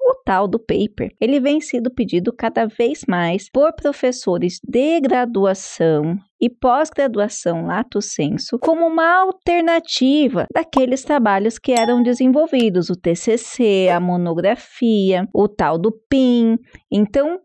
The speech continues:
eles estão usando muito comumente essa palavra paper, que na tradução ficaria só um papel de apresentação, mas na prática não é assim que funciona. Existem casos específicos, então, pra se utilizar o paper?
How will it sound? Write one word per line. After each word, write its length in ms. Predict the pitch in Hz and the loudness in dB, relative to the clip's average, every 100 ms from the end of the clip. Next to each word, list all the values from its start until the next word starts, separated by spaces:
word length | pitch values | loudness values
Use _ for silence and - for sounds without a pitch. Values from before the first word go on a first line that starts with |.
| _ | _
eles 280 | 277 311 330 | -2 -2 -6
estão 300 | - 311 349 | -4 -2 0
usando 560 | 294 208 208 214 247 - _ - - 247 - | 0 2 2 2 2 -2 _ -18 -14 -8 2
muito 500 | 254 320 370 370 - | 4 6 4 0 -4
comumente 720 | 269 247 233 196 196 220 - | -2 2 2 2 0 0 0
essa 220 | 214 233 | -2 -2
palavra 500 | - 214 214 214 262 - _ _ | -2 0 0 0 -2 -6 _ _
paper, 600 | 220 220 196 - 165 - 180 _ | 0 2 -2 -4 -4 -2 -6 _
que 120 | 359 | 0
na 160 | 359 285 | 0 0
tradução 480 | 240 190 196 208 | 0 -2 -2 -2
ficaria 360 | 196 - 180 175 | -4 -2 -2 -2
só 140 | - | 0
um 80 | 214 | -2
papel 400 | 226 202 - 185 | -2 -4 0 0
de 100 | 170 | 0
apresentação, 840 | 175 160 175 151 160 165 - 214 277 247 | -2 0 0 0 -2 -2 -2 0 0 2
mas 680 | 269 294 302 392 - - - | 4 4 2 2 0 -8 -4
na 320 | 220 233 247 240 _ | 0 2 0 -4 _
prática 800 | 233 220 180 - - - 330 349 | 0 2 0 -2 -10 -4 -2 0
não 180 | 254 247 | 0 2
é 120 | 247 285 | 2 0
assim 300 | - 220 208 | -2 -4 -4
que 100 | - | -2
funciona. 760 | 302 359 - 240 202 151 135 - _ | -4 -4 0 0 2 0 -2 -6 _
Existem 440 | 214 247 320 - 330 | -2 0 -2 0 -2
casos 440 | - 233 302 - | -2 -2 -2 -2
específicos, 800 | 180 - 170 - 214 247 - 175 | -4 -2 -4 -2 -2 -2 -2 -4
então, 400 | 160 - 190 262 262 | -4 -2 0 0 -2
pra 140 | 208 | -4
se 120 | 208 | 0
utilizar 560 | 240 208 190 170 165 151 | -2 -2 -4 -4 -2 -2
o 60 | 135 | -2
paper? 560 | - 220 214 135 175 | 0 -2 -2 -6 -8